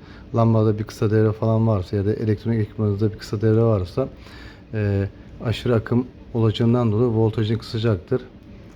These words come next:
Ee, siz de bu şekilde testlerinizi yapabilirsiniz.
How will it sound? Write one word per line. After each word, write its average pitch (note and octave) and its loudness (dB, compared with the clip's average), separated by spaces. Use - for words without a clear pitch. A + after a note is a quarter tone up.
Ee, G2 2
siz A2+ -2
de A#2 2
bu A#2 -2
şekilde A2 0
testlerinizi A2 0
yapabilirsiniz. A2+ 0